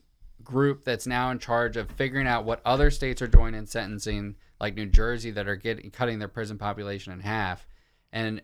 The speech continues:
what I S needs to be updated in order to make sure agencies are able to talk to each other. So that way, when we come back again and have to change these systems again,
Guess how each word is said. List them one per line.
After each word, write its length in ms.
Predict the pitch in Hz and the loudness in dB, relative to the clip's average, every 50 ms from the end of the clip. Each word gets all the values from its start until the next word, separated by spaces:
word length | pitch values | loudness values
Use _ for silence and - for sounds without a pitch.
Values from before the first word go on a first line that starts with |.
| _ | _
what 500 | _ - 98 101 104 107 120 135 131 - _ - | _ -20 -18 -12 -6 -2 -2 -2 -2 -4 _ -4
I 260 | 117 120 127 131 123 | 2 8 8 8 8
S 320 | 120 123 123 123 - - - | 8 4 -2 -6 -6 -8 -8
needs 220 | 117 113 107 101 | -8 -8 -8 -8
to 60 | - 107 | -8 -8
be 160 | 107 110 - | -8 -8 -6
updated 760 | - 113 110 - - 113 107 104 101 101 101 95 92 92 - - - | -4 -4 -4 -4 -4 -6 -6 -4 -4 -6 -6 -6 -8 -8 -10 -12 -10
in 120 | 104 107 | -8 -6
order 300 | 110 110 113 113 110 110 | -6 -4 -4 -2 -2 -4
to 120 | 98 104 107 | -4 -6 -8
make 200 | 104 107 104 101 | -8 -8 -8 -8
sure 140 | - 110 107 | -8 -8 -6
agencies 540 | - 107 107 101 110 107 - - 110 101 107 | -6 -6 -8 -8 -8 -10 -10 -10 -10 -8 -6
are 80 | 101 | -6
able 160 | 101 104 101 95 | -6 -6 -6 -8
to 80 | 92 | -10
talk 300 | - - - 107 113 - | -8 -6 -4 -4 -4 -4
to 80 | - 110 | -8 -12
each 140 | 101 - 107 | -10 -8 -8
other. 160 | 104 101 95 | -6 -6 -6
So 120 | - - 110 | -6 -4 -2
that 120 | 123 147 | 0 0
way, 140 | 143 147 127 | 0 0 -2
when 140 | 120 120 120 | -2 -4 -4
we 100 | 131 139 | -6 -6
come 220 | 139 - 139 127 | -4 -4 -4 -2
back 240 | 123 123 127 127 117 117 | -2 0 -2 -2 -2 -4
again 320 | 101 92 113 117 127 127 | -6 -4 -2 -2 -2 -2
and 120 | 120 113 | -4 -4
have 160 | 110 110 110 - | -6 -6 -4 -2
to 80 | 110 107 | -2 -2
change 280 | - - 110 113 113 | -2 -4 -6 -6 -4
these 180 | 110 113 104 - | -4 -4 -6 -6
systems 360 | - 117 104 - 110 101 95 | -4 -2 -2 -2 -4 -4 -8
again, 420 | 95 92 101 107 117 131 143 156 | -10 -6 -4 -4 -4 -4 -4 -8